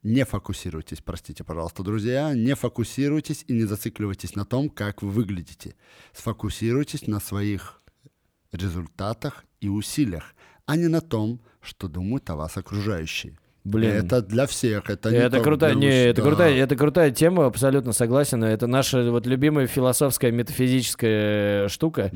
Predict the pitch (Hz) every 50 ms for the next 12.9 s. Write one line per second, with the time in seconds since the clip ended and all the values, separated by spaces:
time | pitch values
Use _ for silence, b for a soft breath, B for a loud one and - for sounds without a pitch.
0 | 85 85 101 98 95 95 92 90 87 80 76 - - - - 123 113 113 117 117
1 | 123 143 147 135 - 113 104 104 - - - 131 120 131 127 120 143 - - 156
2 | 151 - 147 135 135 135 135 127 131 131 135 135 127 107 107 101 - - 120 113
3 | 104 - - 151 151 143 135 127 127 127 123 120 120 113 117 113 107 - 127 117
4 | - - - 135 123 - - 135 135 156 151 151 117 151 143 - 165 165 160 147
5 | - - 127 - - 123 123 135 127 - 131 123 110 - - 147 135 120 107 -
6 | 123 120 123 135 160 185 175 131 107 - - - - 120 _ _ - - 156 156
7 | - - 135 120 123 135 127 131 123 117 117 113 110 110 120 110 98 113 110 104
8 | 104 135 135 - 170 156 156 185 190 165 - 175 160 - 175 151 120 - - 104
9 | 98 98 98 95 107 104 101 98 104 113 139 156 156 135 131 131 - 151 143 151
10 | 151 143 160 160 135 - 170 185 190 175 - - 151 127 120 120 123 120 120 120
11 | 120 120 117 113 110 127 147 143 143 127 107 - - - 131 117 - 131 123 120
12 | 123 135 135 127 123 110 - - 113 110 107 110 120 117 113 110 101 -